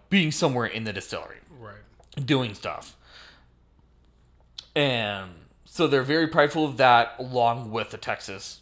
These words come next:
Speaker 1: history and pride that they have for the brand. Uh, and, you know, if you go and look at their website, they're also very, very just prideful as a result of being so family-oriented.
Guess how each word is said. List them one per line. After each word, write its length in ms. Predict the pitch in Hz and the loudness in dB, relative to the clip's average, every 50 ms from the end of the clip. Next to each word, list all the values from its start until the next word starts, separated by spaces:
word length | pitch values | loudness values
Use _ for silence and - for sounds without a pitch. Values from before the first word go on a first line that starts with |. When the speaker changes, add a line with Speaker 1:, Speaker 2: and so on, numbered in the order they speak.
| _ _ _ | _ _ _
Speaker 1:
history 600 | - - 139 131 - - 117 101 90 85 82 - - _ - | -10 -8 -8 -8 -6 -8 -8 -8 -10 -10 -12 -16 -18 _ -12
and 160 | 120 127 117 | -12 -12 -12
pride 340 | - - - 117 92 95 90 | -8 -4 -2 -2 -2 -2 -4
that 120 | 85 82 | -6 -10
they 80 | - 95 | -12 -6
have 280 | - - 104 90 85 - | -4 -2 -2 -2 -2 -6
for 140 | - 117 | -8 -10
the 100 | 104 92 | -10 -10
brand. 560 | 82 87 98 110 98 82 73 - - - - - - _ - - - - - - - - - - | -12 -10 -8 -8 -8 -8 -8 -12 -18 -20 -20 -20 -20 _ -20 -20 -20 -20 -20 -20 -20 -20 -8 -4
Uh, 640 | 143 139 135 131 127 120 110 104 98 90 78 69 65 - - | -2 0 0 2 2 2 2 2 0 -2 -4 -8 -10 -12 -4
and, 200 | - 180 165 160 | 0 2 2 2
you 80 | 156 147 | 2 0
know, 120 | 135 120 | 0 0
if 120 | 117 - 135 | -2 -2 -6
you 80 | 139 | -2
go 200 | 120 143 139 139 | 2 4 4 4
and 100 | 143 147 | 4 4
look 140 | 139 139 139 | 0 0 0
at 60 | 151 | 0
their 100 | 139 139 | 2 4
website, 380 | 131 127 123 123 - 127 120 117 | 4 4 4 2 0 -2 -2 0
they're 160 | 127 123 120 | 2 4 4
also 300 | 120 127 127 - 135 123 | 4 4 2 0 -2 -4
very, 320 | 120 120 123 120 120 120 | -2 -2 0 0 0 0
very 220 | 110 117 113 113 110 | -2 -2 -4 -4 -4
just 260 | 107 110 101 - - | -6 -8 -8 -10 -8
prideful 580 | - - 120 117 113 - 120 107 104 104 101 - - - - - - _ | -2 0 0 0 0 -2 -4 -6 -4 -6 -8 -10 -16 -20 -20 -20 -8 _
as 180 | - 151 156 143 | 2 4 4 4
a 40 | 151 | 4
result 340 | 147 139 131 160 165 160 156 | 2 4 4 2 2 2 0
of 140 | 139 117 | -4 -4
being 220 | - 135 131 135 131 | -4 -6 -6 -6 -6
so 260 | - - 147 117 110 | -4 0 0 0 0
family-oriented. 1600 | - - - - 127 117 117 117 120 120 113 - - _ - 131 113 104 104 101 95 90 87 85 - - - 73 87 90 - | -2 -6 -6 -4 -4 -4 -4 -4 -6 -8 -8 -10 -12 _ -8 -6 -4 -4 -4 -6 -6 -8 -10 -12 -14 -14 -14 -14 -14 -16 -20